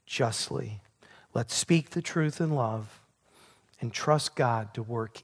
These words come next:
in us and through us for His glory and for our good.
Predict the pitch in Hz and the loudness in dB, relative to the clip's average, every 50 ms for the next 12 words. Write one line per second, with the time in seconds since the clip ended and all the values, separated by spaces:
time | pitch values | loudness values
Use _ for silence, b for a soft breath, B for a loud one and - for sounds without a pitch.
0 | _ - 147 139 135 120 120 117 - - - - B B B B B B - 123 | _ -4 -2 -2 -2 -2 -4 -4 -6 -6 -6 -8 B B B B B B -8 -6
1 | 113 - - - 143 139 127 113 107 - - - - - B B B B B _ | -6 -6 -2 0 0 2 0 0 -4 -6 -8 -8 -8 -8 B B B B B _
2 | - 123 104 135 160 165 165 160 151 123 110 101 101 92 92 98 - _ _ _ | -10 -4 -2 0 0 0 0 -2 -4 -6 -6 -6 -8 -10 -12 -14 -16 _ _ _
3 | _ _ b b b b b b _ _ _ _ _ - - - 104 - - 117 | _ _ b b b b b b _ _ _ _ _ -12 -10 -10 -8 -6 -6 -8
4 | 104 104 107 104 98 - - 98 92 95 | -6 -6 -8 -10 -10 -10 -12 -12 -12 -12